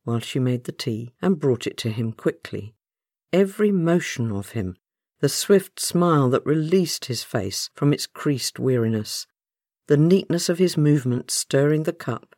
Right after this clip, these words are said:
returning the spoon to the saucer, touched some spring of sensibility in her.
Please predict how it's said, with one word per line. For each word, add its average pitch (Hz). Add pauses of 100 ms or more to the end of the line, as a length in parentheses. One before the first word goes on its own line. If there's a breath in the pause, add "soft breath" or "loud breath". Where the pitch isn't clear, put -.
(160)
returning 139
the 165
spoon 117
to 131
the 135
saucer, 131 (360)
touched -
some 170
spring 147 (100)
of 151
sensibility 135
in 131
her. 131